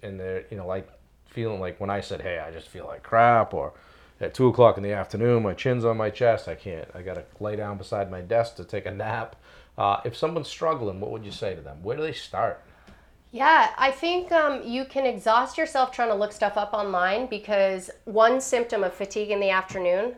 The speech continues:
Speaker 2: could come from a multitude of things.
Speaker 1: Mm-hmm.
Speaker 2: And it probably is coming from more than one thing. So if you just Google, like, fatigue in the afternoon, you're gonna get, like, a million things you're gonna read. You're gonna buy a bunch of supplements that probably aren't gonna do as much as you want them
Speaker 1: So
Speaker 2: to.
Speaker 1: web M D isn't the answer to everything?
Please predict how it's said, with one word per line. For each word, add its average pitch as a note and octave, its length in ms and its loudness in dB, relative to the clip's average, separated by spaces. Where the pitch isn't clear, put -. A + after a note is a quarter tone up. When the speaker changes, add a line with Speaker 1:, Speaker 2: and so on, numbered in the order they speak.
Speaker 2:
could A3+ 220 -6
come A3 220 -2
from G3+ 280 -2
a G#3 80 0
multitude F#3+ 640 -6
of D3+ 140 -10
things. B2 320 -8
Speaker 1:
Mm-hmm. G2+ 200 -12
Speaker 2:
And A3+ 120 2
it B3+ 80 -4
probably D#4+ 340 2
is C#4+ 160 -2
coming F#3 300 -4
from E3 120 -10
more E3+ 180 -6
than D#3+ 120 -6
one D3 160 -6
thing. - 320 -12
So - 120 -4
if A3+ 100 -4
you C4 120 -6
just C#4 200 -6
Google, A3+ 380 -2
like, F3+ 160 -4
fatigue G#3 360 -8
in G3 60 -2
the F#3+ 100 -2
afternoon, F#3+ 440 -2
you're G#3 80 0
gonna A#3 160 -2
get, A3 180 0
like, F3+ 240 -2
a - 60 -6
million A3 400 0
things A3+ 260 -4
you're G#3 100 -6
gonna F#3+ 180 -2
read. F3 260 -6
You're F#3 100 -6
gonna F#3 140 -2
buy F#3+ 240 2
a A#3+ 80 0
bunch B3 220 -2
of A#3+ 80 -8
supplements F#3 480 -4
that - 160 -8
probably C4 320 -2
aren't A#3 180 -4
gonna G3 180 -4
do F#3 220 -4
as F3+ 140 -4
much F3 240 -4
as G3 100 -8
you A3 100 -8
want D3 240 -4
them - 100 -4
Speaker 1:
So G#2 80 0
Speaker 2:
to. G2+ 60 -2
Speaker 1:
web A2+ 220 6
M A#2 180 2
D A#2+ 220 -2
isn't A2+ 240 -6
the G#2+ 140 -6
answer A2 220 -10
to A2+ 40 -4
everything? A#2+ 380 -8